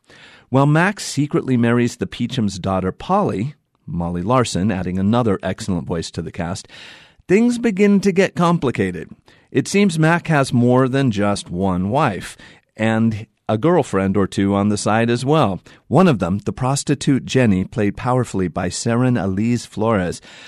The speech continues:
reluctantly collaborates with the Peachums to have Mac arrested,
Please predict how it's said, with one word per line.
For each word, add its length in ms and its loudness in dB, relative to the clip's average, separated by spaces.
reluctantly 580 2
collaborates 600 0
with 100 -2
the 80 0
Peachums 500 -2
to 100 -4
have 220 -2
Mac 320 -2
arrested, 640 -6